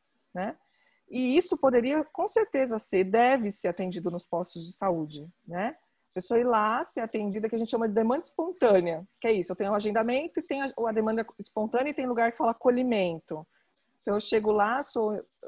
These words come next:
sou escutado por uma enfermeira, a enfermeira vai avaliar se é uma coisa que precisa do atendimento médico no dia ou se dá pra agendar uma consulta, porque às vezes ela vai conversar e vai ver que é uma coisa que dá pra agendar,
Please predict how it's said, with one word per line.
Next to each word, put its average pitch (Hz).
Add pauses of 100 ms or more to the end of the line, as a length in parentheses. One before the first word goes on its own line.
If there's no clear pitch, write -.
sou -
escutado 196
por 196
uma 190
enfermeira, 240
a -
enfermeira 208
vai 214
avaliar 220
se -
é 196
uma 196
coisa 202
que -
precisa 196
do 190
atendimento 190
médico 185
no 240
dia 285
ou 359
se -
dá 285
pra 302
agendar 285
uma 277
consulta, 320
porque 220
às 214
vezes 240
ela 254
vai 214
conversar 233
e 359
vai 415
ver 381
que -
é 330
uma 349
coisa 302
que -
dá 294
pra 294
agendar, 285